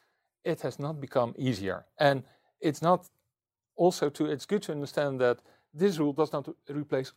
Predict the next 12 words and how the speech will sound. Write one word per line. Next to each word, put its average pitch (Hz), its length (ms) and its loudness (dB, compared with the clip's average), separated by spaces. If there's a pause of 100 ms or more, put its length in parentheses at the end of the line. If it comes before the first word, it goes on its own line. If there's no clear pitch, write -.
(100)
all 196 220 8
the 131 100 2
rules, 110 380 -8 (320)
um, 101 480 -6 (300)
of 107 120 -6
the 131 100 -4
interest 117 440 -4
limitation 123 520 -2
rules 113 180 -6
in 107 40 -8
France. 117 260 -2
It - 180 -2